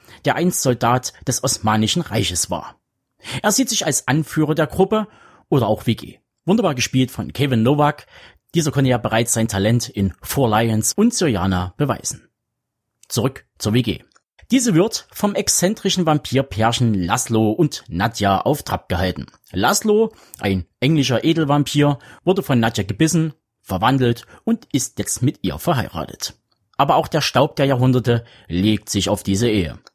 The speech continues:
Hier schlüpften übrigens Natasha Demetriou, The Festival, und Matt Berry, The I T Crowd, in die Rollen. Ach ja, last but not least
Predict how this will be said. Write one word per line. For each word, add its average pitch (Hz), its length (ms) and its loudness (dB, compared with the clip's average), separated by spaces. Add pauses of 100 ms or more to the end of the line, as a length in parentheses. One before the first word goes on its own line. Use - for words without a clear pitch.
(120)
Hier 190 160 2
schlüpften - 380 -4
übrigens 127 600 0
Natasha 110 380 -2
Demetriou, 165 680 2 (400)
The - 100 -14
Festival, 113 580 0 (240)
und - 360 0
Matt 143 260 -2
Berry, 120 380 2 (200)
The 104 160 0
I 113 80 0
T - 220 -4
Crowd, 98 400 -2 (120)
in 98 140 0
die 107 100 0
Rollen. - 360 -6 (540)
Ach 113 120 -2
ja, - 240 -4 (280)
last 160 320 -2
but 139 160 -2
not 135 160 0
least 202 340 -2